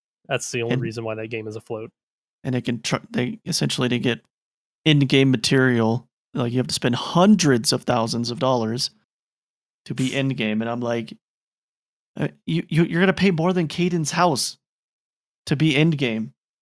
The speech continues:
Speaker 2: Like, what the heck?" Caden, sell
Speaker 1: What is
Speaker 2: your
Speaker 1: it, like,
Speaker 2: house.
Speaker 1: how, how much is it? Like, five hundred thousand is what they, that one
Speaker 2: S-
Speaker 1: person spent to, like,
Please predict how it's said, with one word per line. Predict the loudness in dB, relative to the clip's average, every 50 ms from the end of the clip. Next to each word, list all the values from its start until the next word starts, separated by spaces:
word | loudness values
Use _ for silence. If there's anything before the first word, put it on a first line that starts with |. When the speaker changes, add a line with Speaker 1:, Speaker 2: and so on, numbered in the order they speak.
| _ _ -8
Speaker 2:
Like, | -8 -6 -6
what | -6 -6 -2
the | 0 0
heck?" | 2 2 0 -2 -6 -12 -20 _ _ _ _ _ _ _ _ _ _ _ _ -2
Caden, | 0 0 0 2 2
sell | 2
Speaker 1:
What | 4
is | 4
Speaker 2:
your | 4
Speaker 1:
it, | 4
like, | 2
Speaker 2:
house. | 2 -2 -6 _ _ _ _ _ _ _ _ _ _ _ _ _ _ _ _ _ _ _ _ _ _ _ _ _ _ _ _ _ _ _ _ _ _ _ _ _ _ _ _ _ -4
Speaker 1:
how, | -2 -2 0 2
how | 2
much | 2 2 2
is | 2 0
it? | 0 0
Like, | -2 -4 -6 -8
five | _ _ -2 0 2 2 2 0
hundred | 0 -2 -2 0
thousand | 0 2 2 2 0 0 -2 -4 -4 -6 -10 _ _ _ _ _ _ _
is | -4 -2 -2 0
what | 0 -2 -2 0 0
they, | 2 2 4 2 2 0 -4 -8 _ _ _ _ _ _ _ _ _ _ _ _ _ _ _ _ _ _ _ -2
that | -2 -2 -2 -2
one | -2 0 0 0
Speaker 2:
S- | 0
Speaker 1:
person | 0 -2 -2 -2 -2 -4 -4 -4 -6 -8
spent | -10 -10 -10 -10 -4 -2 -2 0 0 -2 -6 -10 _ _ -12
to, | -8 -6 -6
like, | -4 -4 -6 -6 -6 -10 -16 -20